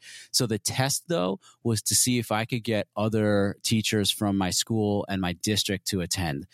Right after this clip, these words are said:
So I sent out some emails, and I was talking to, you know, some of the teachers that I really thought would be receptive to, you know, uh, my invite, but also just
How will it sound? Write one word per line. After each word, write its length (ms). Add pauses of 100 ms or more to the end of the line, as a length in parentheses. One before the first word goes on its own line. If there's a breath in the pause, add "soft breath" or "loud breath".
(360 loud breath)
So 160
I 60
sent 300
out 180
some 180
emails, 720
and 100
I 80
was 140
talking 360
to, 340
you 100
know, 80
some 220
of 60
the 60
teachers 600
that 100
I 40
really 280
thought 540
would 200
be 160
receptive 760
to, 540 (300 loud breath)
you 120
know, 460
uh, 260
my 220
invite, 640
but 120
also 500
just 480